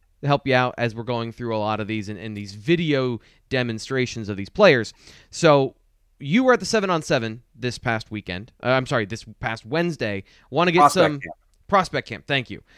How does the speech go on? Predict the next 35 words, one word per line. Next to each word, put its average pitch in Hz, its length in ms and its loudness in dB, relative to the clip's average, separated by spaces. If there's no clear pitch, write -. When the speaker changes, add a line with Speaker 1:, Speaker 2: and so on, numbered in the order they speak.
Speaker 2:
Not 131 160 6
Speaker 1:
Uh, - 20 0
there's 113 300 6
Speaker 2:
seven 64 200 -2
on - 120 -16
seven. 120 120 2
Yep. 208 100 -10
Speaker 1:
<laughs> - 0 -
there's 202 200 -4
so 202 200 2
many 185 240 2
things 156 240 -4
going 135 220 -4
on. 101 220 -6
Um, 127 480 2
midweek 233 440 0
prosque-, - 380 -2
prospect 143 500 0
camp. 107 320 -8
What 160 420 -4
did 156 200 -4
you 127 60 -10
see? 247 500 -4
What 196 180 -2
are 190 80 0
some 180 180 -6
of 156 80 -8
the 170 60 -8
things 160 140 -6
that 131 80 -16
stood 139 180 -2
out 110 160 -2
to 117 80 -8
you 107 80 -4
there? 80 220 -10